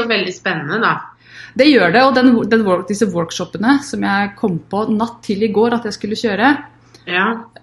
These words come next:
Speaker 2: Oi, oi, oi, her har det rast på flere subscriptions. Ja, bra. <laughs> Det kommer sånn
Speaker 1: Ok.
Speaker 2: fem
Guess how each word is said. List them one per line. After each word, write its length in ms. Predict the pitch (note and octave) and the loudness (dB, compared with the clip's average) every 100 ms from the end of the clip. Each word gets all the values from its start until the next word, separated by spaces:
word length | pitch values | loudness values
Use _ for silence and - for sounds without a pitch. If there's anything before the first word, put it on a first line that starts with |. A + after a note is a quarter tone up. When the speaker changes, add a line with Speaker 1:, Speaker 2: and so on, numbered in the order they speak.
| _ | _
Speaker 2:
Oi, 280 | A#3 B3+ F#3+ | 0 0 0
oi, 140 | F3+ | -4
oi, 80 | F#3+ | -6
her 240 | G#3 G#3+ G3 | -8 -6 -6
har 80 | |
det 140 | G3 G#3 | -6 -6
rast 300 | F#3+ G#3 - | -8 -8 -12
på 140 | G3+ G3+ | -12 -8
flere 240 | F3+ F3 | -8 -10
subscriptions. 640 | - - - F#3 - - A#3+ | -12 -16 -12 -12 -12 -14 -12
Ja, 80 | A3+ | -6
bra. 160 | A3+ | -4
<laughs> 1300 | A3+ - A3+ - A#3+ - - G4 F#4+ F4+ E4+ D#4 _ | -4 -6 -8 -8 -8 -8 -12 -10 -10 -8 -12 -14 _
Det 80 | A#3 | -10
kommer 180 | A#3+ G3+ | -6 -4
sånn 160 | D4+ F4 | -2 -2
Speaker 1:
Ok. 100 | G4+ | 0
Speaker 2:
fem 180 | F3 | -2